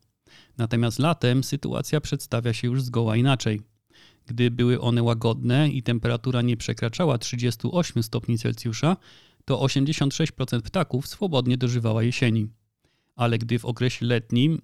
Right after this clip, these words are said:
minimum przez trzydzieści dni temperatura przekraczała trzydzieści osiem stopni Celsjusza,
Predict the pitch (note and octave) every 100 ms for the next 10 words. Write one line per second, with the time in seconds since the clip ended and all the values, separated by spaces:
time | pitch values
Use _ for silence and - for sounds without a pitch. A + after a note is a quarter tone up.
0 | - B2 B2+ B2 B2 - B2 - B2 A#2+
1 | C#3+ - B2 A#2+ C3 A#2 A#2+ A#2 A#2+ A2+
2 | B2 A#2+ - A#2 A#2+ A2+ D3 C#3 - -
3 | A#2+ A2 - A#2 A#2 A2+ - A#2 A#2 A#2
4 | A2+ - A2+ D#3+